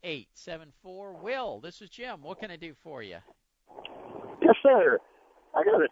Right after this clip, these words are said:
Speaker 2: tree growing by my house about six feet from my slab in a really sandy soil, and I'm concerned about the roots breaking the slab. It's an oak tree. It's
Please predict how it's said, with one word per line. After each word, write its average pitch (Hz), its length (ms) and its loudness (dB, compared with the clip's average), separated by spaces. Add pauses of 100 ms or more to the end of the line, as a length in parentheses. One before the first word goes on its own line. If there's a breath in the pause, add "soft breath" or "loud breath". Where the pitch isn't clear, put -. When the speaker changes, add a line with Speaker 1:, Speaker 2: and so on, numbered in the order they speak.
(140)
Speaker 2:
tree 165 460 4 (480)
growing 165 320 4
by 156 200 2
my 135 260 4
house 139 320 4 (200)
about - 280 0 (260)
six - 160 2 (240)
feet 165 240 4 (460)
from 123 160 2
my 127 160 4 (100)
slab 131 500 4 (1080)
in 113 120 2
a 110 80 6
really 147 360 4 (120)
sandy 151 380 4 (100)
soil, 127 520 4 (1200)
and 131 340 4
I'm 120 140 2
concerned 165 600 2
about 143 280 4
the 135 100 4
roots 147 360 4 (240)
breaking 135 440 0
the 117 80 -8 (120)
slab. 120 560 4
It's - 180 -2
an 120 140 -12
oak 165 180 4 (100)
tree. 165 460 4 (560)
It's 120 160 -2